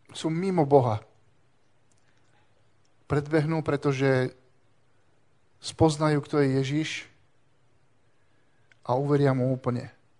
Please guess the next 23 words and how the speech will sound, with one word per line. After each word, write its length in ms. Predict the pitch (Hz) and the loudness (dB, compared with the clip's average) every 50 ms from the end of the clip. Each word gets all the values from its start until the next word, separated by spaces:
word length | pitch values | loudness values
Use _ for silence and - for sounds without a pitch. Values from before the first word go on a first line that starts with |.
| _ _ _ _ _ _ _ _ _ _ _ _ _ _ _ _ _ _ _ _ | _ _ _ _ _ _ _ _ _ _ _ _ _ _ _ _ _ _ _ _
A 80 | - 139 | -6 -2
nám 180 | 135 147 156 | 0 0 0
sa 140 | 156 - 156 | 0 0 0
veľakrát 400 | 139 147 147 147 143 147 139 135 | 4 4 4 4 4 2 0 0
stáva, 320 | - - - 139 139 139 135 | -2 -2 0 0 2 2 0
že 100 | 131 127 | 0 -2
sa 140 | - 135 | -4 -4
spol-, 400 | - - - - 147 143 - - - | -6 -6 -6 -4 -4 -2 -2 -4 -8
spoliehame 640 | 151 - - - 156 156 160 156 147 143 147 143 139 139 | -12 -14 -6 -2 0 2 2 2 2 2 2 0 0 0
už 160 | 135 135 147 | -2 -2 -4
na 80 | 139 135 | -4 -4
niečo 260 | 131 127 - - 123 127 | -4 -4 -6 -6 -4 -4
iné. 240 | 123 120 131 135 - - _ - - - - - - - _ | -4 -4 -6 -10 -14 -18 _ -20 -20 -20 -20 -20 -20 -12 _
Na 160 | 143 131 117 | -4 -2 -2
to, 80 | - 113 | -2 -2
čo 160 | - - 131 | -2 -2 -2
máme 240 | 123 123 120 120 117 | -2 -2 -2 -4 -4
za 160 | 123 131 131 | -4 -4 -4
sebou 400 | - - 135 127 131 123 120 120 120 | -2 -2 -4 -2 0 0 0 0 0
vo 100 | 123 123 | -4 -6
svojom 320 | - - 131 123 120 123 | -6 -4 -4 -4 -4 -4
duchovnom 400 | 131 127 - 127 123 127 123 120 | -4 -4 -2 -4 -2 -2 -2 -4
živote, 540 | 123 120 135 135 127 120 - - 113 113 110 | -4 -4 -2 -2 0 -2 -2 -2 -6 -6 -6